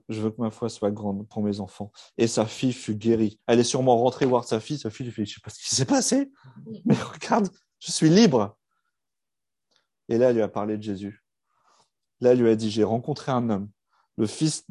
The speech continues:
fils de David, et il m'a tout dit. » Je pense que c'est le moment où on peut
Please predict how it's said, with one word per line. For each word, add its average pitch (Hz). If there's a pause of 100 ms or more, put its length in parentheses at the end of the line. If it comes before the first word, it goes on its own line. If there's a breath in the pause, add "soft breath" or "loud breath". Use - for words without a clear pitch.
(480)
fils 165
de 170
David, 120 (1300)
et 113
il 120
m'a 101
tout 113
dit. » 104 (3500 loud breath)
Je -
pense 131
que 120
c'est -
le 113
moment 123
où 123 (100)
on 107
peut 113